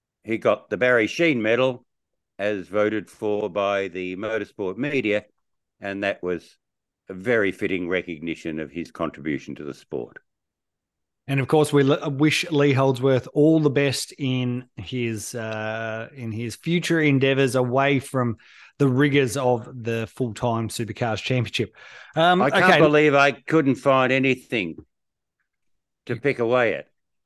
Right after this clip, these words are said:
Speaker 2: Oh, at
Speaker 1: I'm
Speaker 2: Lee,
Speaker 1: dis-,
Speaker 2: no.
Speaker 1: I, I'm dis-, I'm disappointed in myself.
Speaker 2: <laughs> No, he's too nice. He's so
Speaker 1: No, he
Speaker 2: too,
Speaker 1: is.
Speaker 2: too nice. He's far too nice.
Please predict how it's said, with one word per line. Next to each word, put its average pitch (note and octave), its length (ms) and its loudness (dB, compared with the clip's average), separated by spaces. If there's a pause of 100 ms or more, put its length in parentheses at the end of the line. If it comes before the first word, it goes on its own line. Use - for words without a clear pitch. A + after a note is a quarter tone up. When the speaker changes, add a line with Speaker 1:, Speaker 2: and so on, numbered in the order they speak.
(180)
Speaker 2:
Oh, D3 220 2
at C3+ 180 -2
Speaker 1:
I'm C3+ 60 4
Speaker 2:
Lee, D#3+ 220 4
Speaker 1:
dis-, - 120 -12 (140)
Speaker 2:
no. D#3 80 2
Speaker 1:
I, D#3+ 140 2
I'm D3 160 -2
dis-, G3 300 0 (360)
I'm C3 180 -6
disappointed B2 600 -6
in F2 100 -8
myself. D2 580 -8 (220)
Speaker 2:
<laughs> D3 100 2 (920)
No, A#2 240 -2
he's C3 220 0
too F#3 180 4
nice. B2+ 380 2
He's D3+ 320 0
so F3 260 2
Speaker 1:
No, D#3+ 80 -2
he D#3+ 100 0
Speaker 2:
too, E3 60 4
Speaker 1:
is. D#3+ 240 -2
Speaker 2:
too D3 220 2
nice. C#3 400 0
He's A2+ 200 -4
far C#3 320 -2
too B2+ 160 0
nice. A#2 320 -2